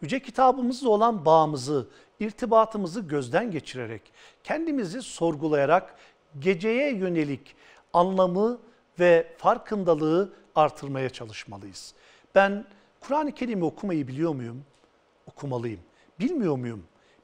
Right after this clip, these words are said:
Bilme çalışmalarına başlama iradesini ortaya koymalıyım. Onca kitap okuyan, yüzlerce kitabı bitirmiş olan, bunlarla övünen ben,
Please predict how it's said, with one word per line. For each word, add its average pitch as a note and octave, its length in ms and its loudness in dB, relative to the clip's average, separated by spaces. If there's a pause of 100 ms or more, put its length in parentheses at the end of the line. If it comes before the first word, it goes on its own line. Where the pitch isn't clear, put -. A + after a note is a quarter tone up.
Bilme A3 680 2 (220)
çalışmalarına E3 960 0 (360)
başlama E3 420 -2
iradesini C#3 600 -4
ortaya A#2 340 -10
koymalıyım. G2 520 -16 (460)
Onca B3+ 300 -2
kitap - 300 -6
okuyan, C#3+ 420 -4 (360)
yüzlerce C4 520 0
kitabı A#3+ 460 0
bitirmiş C4+ 460 -6
olan, D#3+ 300 2 (340)
bunlarla B3 400 2
övünen E3 540 0
ben, A#2+ 180 -6